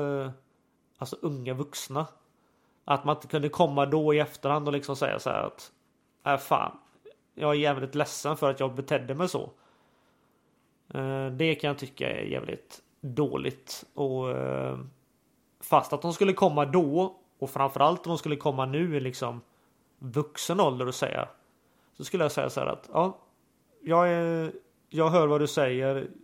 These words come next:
Jag, eh, jag är tacksam för att,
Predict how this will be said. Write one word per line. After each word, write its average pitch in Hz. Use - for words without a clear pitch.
Jag, 135
eh, 131
jag 139
är 143
tacksam 139
för 165
att, -